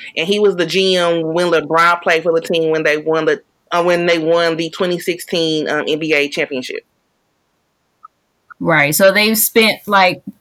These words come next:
Speaker 2: three year or three seasons together, you know, with the Cavaliers. But apparently David,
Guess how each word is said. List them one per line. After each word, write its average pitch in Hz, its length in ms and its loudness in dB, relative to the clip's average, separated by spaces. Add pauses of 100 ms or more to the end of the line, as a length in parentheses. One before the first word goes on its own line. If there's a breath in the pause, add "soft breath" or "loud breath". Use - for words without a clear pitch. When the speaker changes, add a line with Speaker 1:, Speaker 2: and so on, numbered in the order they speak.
Speaker 2:
three 214 220 2
year 190 540 0
or 175 100 4
three 202 220 0
seasons 190 720 -2
together, 170 960 0
you 165 100 0
know, 160 160 2
with 165 140 -2
the 175 40 -4
Cavaliers. 165 1000 0 (500 soft breath)
But 185 480 4
apparently 190 600 0
David, 180 500 0